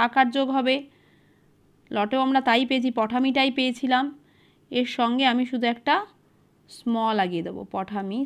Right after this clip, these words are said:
স্ম। একইভাবে পঠাব, দন্ত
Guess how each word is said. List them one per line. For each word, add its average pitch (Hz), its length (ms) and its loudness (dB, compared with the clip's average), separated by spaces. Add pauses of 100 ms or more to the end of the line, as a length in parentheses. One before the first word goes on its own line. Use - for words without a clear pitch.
(100)
স্ম। - 140 -10 (1400)
একইভাবে 254 600 0 (2750)
পঠাব, 214 580 -2 (1500)
দন্ত 220 220 -4